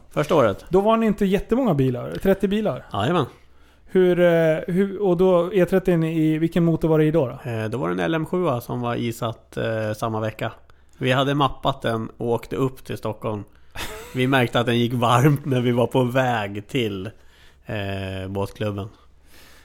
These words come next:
Speaker 2: Aj, aj, aj, aj.
Speaker 1: Ja.
Speaker 2: Men, eh, du kom runt i hela repan?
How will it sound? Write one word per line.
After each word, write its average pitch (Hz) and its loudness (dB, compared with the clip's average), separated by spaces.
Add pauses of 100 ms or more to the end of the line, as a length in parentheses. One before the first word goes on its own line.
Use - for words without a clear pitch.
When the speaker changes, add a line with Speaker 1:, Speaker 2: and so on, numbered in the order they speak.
(160)
Speaker 2:
Aj, 135 -2
aj, 123 -8
aj, 127 -10
aj. 123 -10
Speaker 1:
Ja. - -4 (760)
Speaker 2:
Men, 165 4
eh, 160 6
du 156 4
kom 170 4
runt 156 2
i 147 -2
hela 139 0
repan? 143 -2